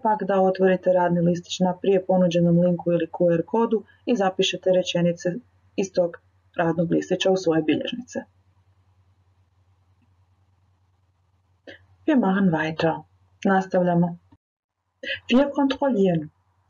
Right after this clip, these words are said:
Provjeravamo vaša rješenja. Sie kauft Salat, Saft und Schokolade im Supermarkt. Sie leiht Lektürebücher in der Bibliothek aus.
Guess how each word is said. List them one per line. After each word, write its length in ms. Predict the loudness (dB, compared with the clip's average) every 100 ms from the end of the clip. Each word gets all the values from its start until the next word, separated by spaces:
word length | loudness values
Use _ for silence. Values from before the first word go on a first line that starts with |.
| -20 _ _
Provjeravamo 640 | -2 -2 0 0 2 0 0
vaša 340 | -2 -2 0
rješenja. 600 | 2 2 0 -2 -4 -8 _ _ _ _ _ _ _ _ _ _ _ _ _ _ _ _ -20 -20 -20 -6
Sie 200 | -2 -2
kauft 380 | 0 -2 -2 -2
Salat, 720 | 0 2 2 2 0 -4 -14 _ -4
Saft 480 | 0 0 -2 -12 -4
und 180 | -2 0
Schokolade 760 | 0 0 2 2 2 0 -2 -2 _ -2
im 160 | 2 2
Supermarkt. 880 | 0 -2 -2 -2 -4 -6 -8 -20 -20 _ _ _ _ -20 -20 -10 -2
Sie 140 | 0
leiht 400 | 2 0 -2 -14 _ -6
Lektürebücher 1200 | -6 -2 0 0 0 -2 -2 -4 -2 -2 -2 -4 _ _ _ _ _
in 200 | -2 0
der 280 | 0 -2 -2 -4
Bibliothek 640 | -2 0 0 0 -2 -2 -6
aus. 500 | -6 -6 -12 -20